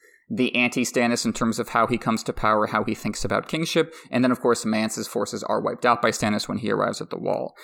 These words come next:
And we see that through Jon's eyes, and it's a powerfully ambiguous moment. On the one hand, it feels like a hero is showing up to save the day with the cavalry, and the banners are waving, and the horns are blowing.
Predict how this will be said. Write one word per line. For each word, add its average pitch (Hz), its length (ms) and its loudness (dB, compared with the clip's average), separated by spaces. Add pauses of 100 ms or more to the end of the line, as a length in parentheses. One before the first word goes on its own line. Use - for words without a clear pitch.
(160)
And 113 100 2
we 113 60 4
see 151 160 4
that 156 160 6
through 156 160 0
Jon's 147 400 2
eyes, 143 280 2
and 123 120 -2
it's 120 100 -4
a 123 60 -4
powerfully 131 580 2
ambiguous 123 480 0
moment. 123 360 0
On 110 100 -2
the 107 80 -2
one 117 200 2
hand, 117 260 0
it 101 100 -4
feels 117 220 -2
like 120 180 0 (240)
a 98 60 -4
hero 127 460 8
is 120 60 6
showing 127 340 4
up 120 100 -2
to 131 80 -2
save 117 320 4
the 120 80 4
day 123 180 6
with 123 140 2
the - 80 0
cavalry, 127 560 2
and 131 120 2
the 131 80 4
banners 120 440 0
are 131 80 4
waving, 123 340 4
and 120 80 2
the 127 100 4
horns 120 440 0
are 127 40 2
blowing. 120 440 2